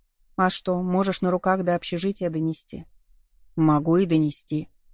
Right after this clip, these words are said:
Он потянулся ко мне, будто и правда собирался подхватить на руки. "Ой-ё, он ведь это серьёзно". Я отступила на полшага. "Марк, со мной всё в порядке. Да, устала. Голова немного кружится,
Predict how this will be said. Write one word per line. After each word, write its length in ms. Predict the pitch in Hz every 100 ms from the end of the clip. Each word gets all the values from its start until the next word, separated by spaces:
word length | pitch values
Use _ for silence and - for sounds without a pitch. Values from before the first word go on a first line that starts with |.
| _ _
Он 180 | 160 151
потянулся 540 | 151 165 175 175 147
ко 120 | 151
мне, 220 | 147 165 151
будто 300 | 151 - 147
и 80 |
правда 340 | 147 160 165 151
собирался 520 | - 151 151 143 -
подхватить 500 | 143 - 151 147 143
на 140 | 151 143
руки. 340 | 143 - - - _ _ _
"Ой-ё, 680 | - 175 185 180 180 175 175 - - -
он 200 | 180 190
ведь 160 | 196
это 120 | 202 202
серьёзно". 680 | - 185 170 185 190 170 - - _ _ _
Я 160 | 190 185
отступила 560 | 156 - 156 175 165 151
на 140 | 151
полшага. 640 | - 156 - 147 139 151 - _ _ _ _ _ -
"Марк, 340 | 180 170 147
со 160 | - 180
мной 220 | 214 233
всё 180 | - 180
в 80 | -
порядке. 560 | 160 147 139 - - - - _ -
Да, 240 | 202 247
устала. 600 | 220 170 - 151 147 147 - _ _ -
Голова 440 | 190 208 202 175
немного 400 | 175 165 160 151
кружится, 680 | - 156 147 151 - -